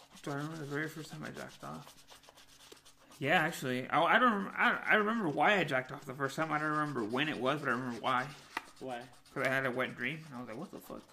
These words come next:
Speaker 2: And you woke up and jacked off?
Speaker 1: Yeah, I just had the urge to jack off, and I was like,
Speaker 2: How old were you?
Speaker 1: I don't even remember, to be honest, dude.
Speaker 2: For real?
Speaker 1: Probably, like, three or something.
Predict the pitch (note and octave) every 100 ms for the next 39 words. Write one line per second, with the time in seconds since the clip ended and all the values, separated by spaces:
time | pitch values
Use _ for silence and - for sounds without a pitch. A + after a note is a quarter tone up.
0 | - - C3+ C3 B2+ D3 B2 A#2 A#2+ B2
1 | - - - - - - - - - F3+
2 | E3 D3 E3+ D#3 - D#3 D#3+ - B2+ A2+
3 | - C3+ C3 - - - C3 - - -
4 | - - - - - D#3+ D#3+ C3 A2+ C#3+
5 | - - - - - - - - B2 A2
6 | A#2+ A2 G#2 G#2+ A2+ A#2 A#2 A#2 A#2 -
7 | C3+ C3+ - - - - B2+ B2 - -
8 | - C3+ B2 G#2+ - _ A#2 A#2 C3+ C#3
9 | C3 -